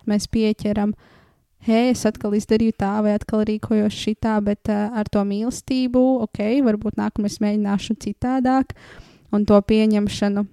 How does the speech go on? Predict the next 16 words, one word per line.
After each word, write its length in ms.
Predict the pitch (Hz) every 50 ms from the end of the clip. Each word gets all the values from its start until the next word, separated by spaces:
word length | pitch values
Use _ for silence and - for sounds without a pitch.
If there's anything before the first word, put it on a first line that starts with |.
| _ _ _ _ _ _ _ _ _ _ _ _ _ _ - - - - -
Un 180 | 202 202 208
tā 220 | 196 202 202 202 202
otra 360 | 202 208 226 262 - 285 254
doma, 360 | 226 220 226 220 226 226 226 -
kas 180 | 214 214 -
mani 180 | - 220 214 208
nepamet, 640 | 208 208 220 233 - - 220 208 202 208 - - - - - - - - _ _ _ _ _ _ _ _ -
eh, 400 | 208 208 202 202 202 202 208 214 - - - - _ _
trenēt 520 | - - 220 226 240 247 240 220 208 208 208 -
to 120 | 214 202
apzinātību 1200 | - 214 214 226 240 254 - - 226 220 208 208 202 202 208 208 - - 214 214 208 208 202 208 208 -
un 140 | - 214 -
iečekoties 880 | - 233 233 226 226 - - 220 - - 208 202 208 - 208 202 202 -
savā 400 | - - 214 208 196 196 196 202
ķermenī 840 | - - 208 208 208 208 226 214 202 196 196 196 196 202 202 208 - - -
aizvien 560 | 220 208 208 208 - - 208 202 202 208